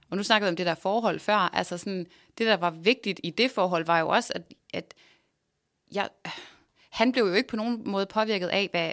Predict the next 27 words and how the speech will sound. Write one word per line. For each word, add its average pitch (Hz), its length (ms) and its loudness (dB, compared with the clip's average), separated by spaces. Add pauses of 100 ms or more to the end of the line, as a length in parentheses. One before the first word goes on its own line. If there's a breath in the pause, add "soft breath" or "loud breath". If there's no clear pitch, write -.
hvad, 160 160 -6 (100)
hvad 170 120 -6
jeg 220 140 4
skulle - 160 -6
spise. 165 340 -2
Altså, 165 160 -2
du 180 60 -6
ved 190 120 2
sådan, 190 140 2
det 175 80 4
var 196 60 6
jo 233 40 8
ikke 262 80 2
fordi, 226 140 2
at 175 100 4
jeg 180 100 6
sådan 190 140 -4
sagde, 165 200 0 (560 loud breath)
"Nu 240 360 2
skal - 200 -6
du 208 80 -2
i 190 40 -2
hvert 156 160 0
fald 170 160 0
heller 185 200 0
ikke, 151 540 -4
øh, 156 60 -8